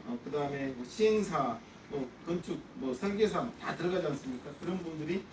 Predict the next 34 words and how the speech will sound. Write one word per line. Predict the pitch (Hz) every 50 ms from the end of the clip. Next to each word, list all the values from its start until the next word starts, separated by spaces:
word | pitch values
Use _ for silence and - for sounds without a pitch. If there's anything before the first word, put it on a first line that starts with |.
| - - -
그 | 165 151
분과에서 | - 170 175 170 220 202 196 160 151 147
서로 | - 185 185 160 143
이제 | 135 127 127 123 113 - - - - - -
큰 | - 294 -
프로젝트를 | - - 277 269 277 254 - 226 202 180
혼자서 | 170 247 277 294 277 277 233
안 | 190 - 156
되니까 | 180 185 180 170 - - - - - - - - - -
같이 | - 175 170 - 190
하자라는 | 196 190 190 180 170 160 156 143 -
그 | 143 -
분과가 | - 143 147 - 170 160 156 156 - - - - - - - -
한 | - 208 202
스무 | - 269 294 294 294 269
개 | 269 226
정도 | 196 196 180 170 170 156 139 -
지금 | - 151 143 151
현재는 | 180 214 214 202 190 165 135
돼 | 131 139 147
있는데, | 151 156 147 139 139 139 131 - - - - - - - - - - -
어, | 247 247
활성화가 | - 269 277 226 226 302 294 277 262 214 175 147
안 | 147 156
돼 | 175 170
있어서 | 160 - 156 139 139 143
이번에는 | 131 135 139 160 160 156 151 147 151 190 240 - - - - - - -
활성화 | - 269 285 277 311 294 262 185
안 | 170 180
되는 | 208 233 226 196
조직은 | 170 147 156 156 165 190 180 185 170 151
이제 | 139 147 -
필요 | - - -
없다. | - - - - 165 170